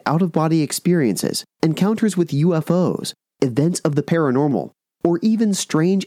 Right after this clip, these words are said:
esoteric experiences, the Unusual and Human Experience podcast is for you.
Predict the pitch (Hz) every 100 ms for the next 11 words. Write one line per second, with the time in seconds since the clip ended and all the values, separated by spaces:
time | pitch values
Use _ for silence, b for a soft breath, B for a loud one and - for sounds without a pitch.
0 | - 190 190 160 180 180 151 123 - 127
1 | 101 85 - 52 - _ _ - 107 120
2 | 107 104 123 185 208 214 - 143 107 190
3 | 214 196 - - 180 180 190 - 151 110
4 | - 101 101 - 196 190 - 202 147 147
5 | 139 73 -